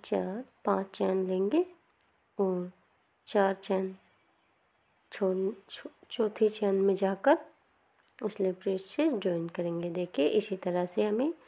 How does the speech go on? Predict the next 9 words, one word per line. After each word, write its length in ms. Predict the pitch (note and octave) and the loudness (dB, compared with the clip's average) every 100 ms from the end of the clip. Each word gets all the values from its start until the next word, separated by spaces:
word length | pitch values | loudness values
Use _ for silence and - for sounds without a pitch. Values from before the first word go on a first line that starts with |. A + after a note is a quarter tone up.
| - _ G3+ | -20 _ -2
ये 100 | F#3 | 0
राउंड 300 | F3+ F3+ F3+ | 0 -4 -4
पूरा 240 | F#3+ F3+ F#3 | 0 0 0
करना 360 | F#3+ F#3 F#3+ G3+ | -2 -2 0 0
है। 180 | B3+ E4+ - _ _ _ - - - _ _ - | -4 -6 -12 _ _ _ -20 -20 -20 _ _ -2
पांच 240 | G3 G3 | 0 2
चैन 340 | G3 G#3 G3 G3 | 2 6 6 6
बनाएंगे 520 | F#3+ F#3+ G3 G#3 C4+ F#4+ | 6 4 6 6 6 4
और 480 | D4+ G#3 F#3+ F#3+ | 2 2 2 0